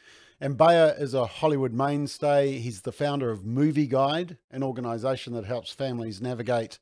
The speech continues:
entertainment content. Uh, you need to check out the website, movieguide dot org, uh, if you're gonna watch any movie, because it previews it and tells you what to be aware of and whether you should watch it. But he said he's neither stunned by the airing of Little Demon, nor is he surprised by the show's controversial themes,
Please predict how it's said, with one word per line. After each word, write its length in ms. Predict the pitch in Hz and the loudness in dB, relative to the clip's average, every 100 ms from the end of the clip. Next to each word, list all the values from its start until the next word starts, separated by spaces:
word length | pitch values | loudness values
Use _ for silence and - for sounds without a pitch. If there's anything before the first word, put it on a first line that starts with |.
| _ _ _ _ | _ _ _ _
entertainment 600 | - 139 - 135 123 117 | -10 -8 -2 -2 -2 -6
content. 420 | - 143 135 123 98 | -4 -4 -2 -4 -2
Uh, 240 | 117 101 120 | -2 -2 -6
you 220 | 117 101 | -10 -4
need 200 | 143 135 | -2 -2
to 60 | |
check 220 | 104 143 123 | -4 -2 -2
out 100 | 107 | -4
the 80 | |
website, 440 | 117 123 - 104 98 | -4 -6 -4 -6 -4
movieguide 460 | 127 117 113 117 | -6 -4 -2 -2
dot 220 | 110 110 110 | 0 -2 0
org, 340 | 120 104 92 _ - - _ | -2 -4 -8 _ -20 -20 _
uh, 180 | 120 113 | -6 -6
if 140 | 120 - | -6 -6
you're 100 | 120 | -4
gonna 160 | 120 | -2
watch 320 | 104 120 117 131 | 2 0 0 -4
any 200 | 127 110 | -4 -4
movie, 380 | 127 123 98 | -4 -4 -6
because 320 | 92 - 127 110 | -8 -8 -8 -8
it 140 | - _ 107 | -12 _ -20
previews 520 | - 147 139 117 104 104 | -2 0 0 -2 -6 -8
it 100 | 92 | -12
and 80 | |
tells 260 | - 123 104 | -4 -4 -4
you 300 | 110 107 104 _ _ | -6 -6 -10 _ _
what 180 | 123 - | -6 -6
to 60 | |
be 120 | 110 101 | -4 -4
aware 320 | 107 120 113 | -2 0 0
of 100 | 104 | -2
and 100 | 113 | -4
whether 160 | 123 | -6
you 120 | 107 98 | -8 -10
should 180 | 117 | -6
watch 260 | 117 143 - | 0 0 0
it. 200 | 110 - - - - - _ - | -12 -14 -20 -20 -20 -20 _ -4
But 100 | 156 | 0
he 140 | 208 | 0
said 200 | - 202 | 0 -2
he's 200 | 175 120 | -2 -2
neither 260 | 160 156 131 | -4 -4 -8
stunned 540 | - - 170 175 147 | -10 0 0 0 0
by 180 | 147 143 | 2 2
the 180 | 131 - | 0 -4
airing 340 | 147 156 139 | 0 2 2
of 100 | 123 | -2
Little 220 | 120 127 117 | -2 -2 -2
Demon, 380 | 135 135 131 | -2 -2 -2
nor 240 | 131 156 180 | -2 -2 -2
is 100 | 156 | -4
he 80 | 156 | -8
surprised 680 | - - - 131 123 120 - | -8 -8 -2 0 0 -4 -4
by 100 | 127 | -4
the 80 | |
show's 320 | 113 - 120 - | -4 -2 -4 -4
controversial 640 | 143 123 110 120 - 107 | -8 -8 -6 -6 -6 -10
themes, 580 | - 165 117 104 107 | 0 0 0 -6 -10